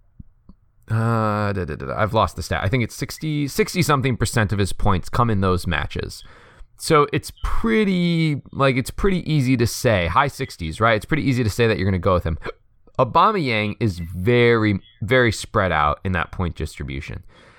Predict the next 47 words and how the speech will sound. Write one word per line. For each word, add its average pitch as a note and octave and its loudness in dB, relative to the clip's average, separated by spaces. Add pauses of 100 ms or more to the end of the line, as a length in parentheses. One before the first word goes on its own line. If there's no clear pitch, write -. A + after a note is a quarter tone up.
(280)
Uh, G#2 4
and B2 -2
it - -8
makes C#3 2
it A2 -4
very A#2+ 4
challenging G2 2
to F2+ -2
captain F#2+ -2
him. C#2+ -8
So A2 2 (120)
he's F#3 0
done, A2 2 (440)
and G#2+ 0
K B2+ 2
D A2+ 2
B G2+ 2
will F#2 2
be F2+ 0
in D#2 -4
my D2 -4
team D2 -8
now. A1 -12 (540)
Um, G2+ 2 (600)
but C#3+ 2
yeah, D#3 4 (380)
uh, A#2+ 6
V B2 2
V B2 2
D, A#2 4
Robbo G#2 4
returns, G#2 0
Mitchell G#2+ 2
with G2+ 4
a G#2 2
return, F#2+ 2 (380)
Aubameyang G2 2
with F2+ 0
a - 0
return, E2+ -2
and D#2+ 0
then D#2+ -2
Mitrovic D2+ -4
up - -10
top, - -2
who, C#3 2
um, C#3 2